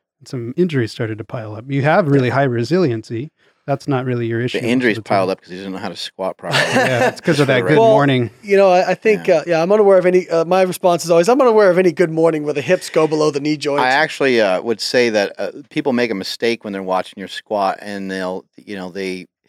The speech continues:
Speaker 2: you're leaning forward, but you're not rounding.
Speaker 1: Right.
Speaker 3: Right.
Speaker 2: If, if you were rounding, then you would be putting yourself at great risk, which sometimes happens with heavier weights. It's just,
Speaker 1: Sure.
Speaker 2: it's bound to happen. But it, but the, it's the, it's the rounding of the lower back that's a real problem. And,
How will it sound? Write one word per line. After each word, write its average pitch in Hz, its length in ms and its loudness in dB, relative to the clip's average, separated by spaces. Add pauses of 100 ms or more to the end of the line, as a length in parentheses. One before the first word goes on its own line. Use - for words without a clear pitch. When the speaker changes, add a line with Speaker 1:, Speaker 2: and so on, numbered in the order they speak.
(300)
Speaker 2:
you're 127 140 2
leaning 139 380 2
forward, 135 560 2 (320)
but - 120 -12
you're 147 120 -4
not 85 180 -8
rounding. 104 540 -6 (100)
Speaker 1:
Right. 117 220 -8
Speaker 3:
Right. 180 260 2 (320)
Speaker 2:
If, 127 180 -2
if 139 160 0
you 175 140 0
were 190 120 4
rounding, 120 540 0
then 110 120 -2
you 117 100 0
would 123 100 0
be 117 100 -4
putting 117 260 -4
yourself 104 460 -2
at 92 100 -10
great 104 220 -4
risk, 135 280 -4
which 190 180 -2
sometimes 214 460 -2
happens 110 380 -4
with 107 120 -6
heavier 101 280 -2
weights. 101 320 -6
It's 123 100 -20
just, 151 180 -6
Speaker 1:
Sure. 120 100 -16 (500)
Speaker 2:
it's 120 140 -10
bound 131 360 0
to 98 80 0
happen. 101 480 -6
But 107 120 -6
it, 110 160 -6
but 107 280 -6
the, 113 220 -8
it's - 180 -12
the, 107 100 -6
it's - 240 -12
the 104 100 -6
rounding 107 720 -2
of 101 200 -8
the 101 100 -6
lower 107 300 2
back 123 340 0
that's - 180 -8
a 101 60 -10
real 104 180 -2
problem. 123 380 0
And, 92 180 -8